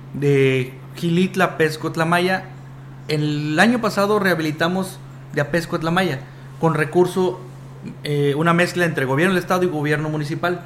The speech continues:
Este segundo año vamos a rehabilitar una parte de la entrada a Cerro Quebrado hacia Gilitla,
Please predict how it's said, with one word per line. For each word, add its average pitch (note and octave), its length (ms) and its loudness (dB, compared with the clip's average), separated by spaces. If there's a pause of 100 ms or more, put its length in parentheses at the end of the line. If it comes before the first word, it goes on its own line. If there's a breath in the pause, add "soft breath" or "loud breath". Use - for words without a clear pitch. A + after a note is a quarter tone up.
(480 loud breath)
Este F#3 240 -2
segundo F#3+ 380 2
año G3 220 2
vamos F3+ 220 0
a G3 60 0
rehabilitar D#3+ 380 0
una F3+ 200 0
parte E3 400 0 (640 loud breath)
de C3+ 640 2
la C3 80 0
entrada E3 260 2
a - 20 2
Cerro F#3 220 0
Quebrado F3 340 6
hacia E3+ 220 0
Gilitla, E3 480 -4